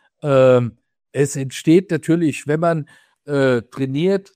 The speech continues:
dann wirkt der Arm ein bisschen massiver, weil er im Unterarm, ja, wenn man das Hemd hochkrempelt, ne, dann sieht man, äh, ein bisschen, ja, so ein bisschen die Muskelspiele am Unterarm, das ist schon ganz gut.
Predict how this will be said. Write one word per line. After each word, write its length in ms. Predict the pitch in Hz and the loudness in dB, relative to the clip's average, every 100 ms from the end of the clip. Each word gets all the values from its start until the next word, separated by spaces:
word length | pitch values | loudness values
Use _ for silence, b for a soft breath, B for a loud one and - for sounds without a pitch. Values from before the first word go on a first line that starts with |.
| _ | _
dann 220 | 131 131 | -10 -8
wirkt 240 | 180 - | -10 -6
der 100 | 135 | -8
Arm 300 | 95 127 170 | -4 -6 -6
ein 100 | 165 | -8
bisschen 480 | - 175 - 165 143 | -8 -10 -8 -6 -6
massiver, 840 | 139 135 - 165 190 196 190 190 190 b _ _ | -6 -8 -10 -8 -6 -2 0 0 -6 b _ _
weil 520 | 120 131 151 156 147 - | -4 0 0 0 -2 -6
er 580 | 135 139 143 147 139 _ _ _ - | -4 -2 0 -2 -4 _ _ _ -14
im 140 | 127 | -12
Unterarm, 840 | 143 185 185 170 120 151 175 175 151 | -8 -6 -4 -4 -2 -2 -2 -2 -2
ja, 280 | 131 147 | -2 -2
wenn 100 | 139 | -2
man 120 | 135 135 | -6 -8
das 180 | - | -8
Hemd 280 | 151 180 190 | -6 -6 -6
hochkrempelt, 960 | 131 180 180 - 147 165 170 170 160 147 | -2 0 -2 -6 -6 -4 0 0 0 -2
ne, 220 | 139 160 b b _ | -4 -4 b b _
dann 140 | 139 123 | -8 -8
sieht 260 | 170 165 | -8 -10
man, 480 | 156 151 151 143 131 | -6 -2 -2 -4 -4
äh, 240 | 139 143 | -2 -2
ein 320 | 139 135 127 127 | -2 -6 -10 -10
bisschen, 560 | 160 - - 147 139 b b - | -8 -6 -2 -2 -2 b b -4
ja, 300 | 131 139 123 | 0 2 0
so 140 | 143 | -4
ein 40 | |
bisschen 320 | 135 175 160 143 | -4 -4 -4 -4
die 100 | 135 | -2
Muskelspiele 720 | 180 - 175 - - 175 151 | -2 -2 -6 -8 -8 -4 -2
am 120 | 143 | -2
Unterarm, 560 | 151 156 135 131 139 | -6 -4 -4 -4 -6
das 180 | 139 123 | -6 -8
ist 100 | 147 | -8
schon 160 | - 131 | -8 -6
ganz 240 | 131 127 | -8 -6
gut. 300 | 185 220 196 | -6 -4 -6